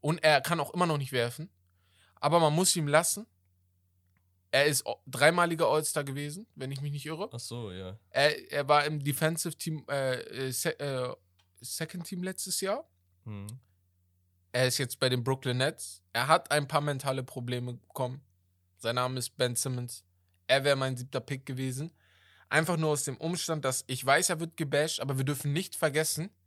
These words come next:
Speaker 1: wie sehr wir ihn auch gefeiert haben in den letzten Jahren für manche Dinge, die er gemacht hat, vor allem defensiv.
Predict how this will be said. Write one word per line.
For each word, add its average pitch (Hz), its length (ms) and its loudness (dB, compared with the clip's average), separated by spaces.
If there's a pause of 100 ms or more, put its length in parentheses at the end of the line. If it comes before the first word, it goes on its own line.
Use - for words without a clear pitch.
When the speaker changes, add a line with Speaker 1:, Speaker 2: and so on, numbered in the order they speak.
(600)
Speaker 1:
wie 139 160 0
sehr 147 260 6
wir 147 100 0
ihn 139 140 -6
auch 127 200 -4
gefeiert 131 440 2
haben 113 200 -2
in 110 60 -8
den 110 140 -6
letzten 110 320 -6
Jahren 117 280 -8
für - 140 -8
manche 123 320 0
Dinge, 120 240 -4
die 117 140 -10
er 110 100 -8
gemacht 107 360 -14
hat, 113 180 -6
vor 113 100 -8
allem 120 180 -2
defensiv. 120 640 -6